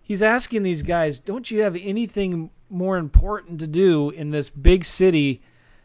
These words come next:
than going after guys like me?" And he was kinda joking about it with them. And he said, "You know what? It's all politics. And, um,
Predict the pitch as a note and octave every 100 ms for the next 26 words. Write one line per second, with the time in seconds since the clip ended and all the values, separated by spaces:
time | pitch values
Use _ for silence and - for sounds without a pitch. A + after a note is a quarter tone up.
0 | _ C3+ C#3 E3+ E3 D#3 D3+ F3+ F#3+ F#3
1 | F3+ E3 E3 D3 D#3 E3 D3 D3+ C#3 C3+
2 | C#3+ G#3 D#3 E3+ D#3+ - D#3+ D3 C3+ E3+
3 | F3 D3+ C3 B2 A#2 A#2 A2+ A2 A#2 A#2
4 | F3 - - - _ _ - D3 C#3+ F3
5 | - E3 D3+ D#3 D#3+ D#3 D#3+ F#3 - -
6 | - _ _ C#3+ E3+ D#3+ E3 F#3+ F#3+ E3+
7 | C#3+ D3 C3 - - - _ _ _ -
8 | _ D3+ D3 D3 C#3+ C#3+ C#3 C3+ B2+